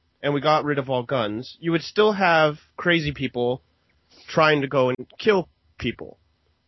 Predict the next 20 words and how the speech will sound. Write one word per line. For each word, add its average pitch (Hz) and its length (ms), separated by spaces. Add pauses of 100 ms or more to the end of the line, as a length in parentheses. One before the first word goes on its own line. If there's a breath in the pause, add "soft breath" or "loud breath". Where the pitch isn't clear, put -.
(120)
Um, 113 460
that's 131 200
still 165 240
going 139 140
to 123 40
happen, 143 320
but 123 140
like 131 180
you 131 80
said, 139 240
they, 127 280
they 123 120
probably 120 360
would 113 140
be 113 100
doing 110 200
it 104 100
with 104 140
a 123 40
knife 127 320